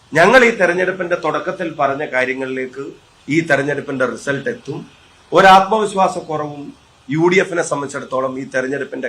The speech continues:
കണക്കുകൾ നൽകുന്നില്ല. മാത്രമല്ല, അവരുടെ ക്ലെയിം പോലും ഞങ്ങൾക്ക് കൂടുതൽ ആത്മവിശ്വാസം നൽകുന്നു. കാരണം നഗരസഭയിൽ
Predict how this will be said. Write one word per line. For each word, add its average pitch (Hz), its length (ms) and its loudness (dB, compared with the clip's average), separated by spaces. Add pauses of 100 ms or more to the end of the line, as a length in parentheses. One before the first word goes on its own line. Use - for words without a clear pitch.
കണക്കുകൾ 123 400 -4 (120)
നൽകുന്നില്ല. 117 460 -8 (600)
മാത്രമല്ല, 170 460 4 (100)
അവരുടെ 202 260 4 (120)
ക്ലെയിം 190 340 4 (180)
പോലും 160 300 0 (520)
ഞങ്ങൾക്ക് 160 360 2
കൂടുതൽ 160 280 2 (100)
ആത്മവിശ്വാസം 147 640 -2
നൽകുന്നു. 131 420 -4
കാരണം 139 300 2 (400)
നഗരസഭയിൽ 208 720 4